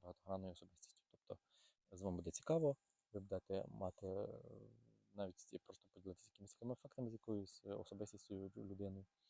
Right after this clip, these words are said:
і вас будуть, е, вважати цікавою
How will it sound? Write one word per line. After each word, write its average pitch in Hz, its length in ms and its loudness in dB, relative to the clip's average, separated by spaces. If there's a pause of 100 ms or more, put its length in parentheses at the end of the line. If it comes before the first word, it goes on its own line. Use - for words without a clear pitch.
(460)
і 123 220 6
вас 104 180 8
будуть, 104 340 0
е, 90 160 0 (680)
вважати 92 440 2 (220)
цікавою 90 560 0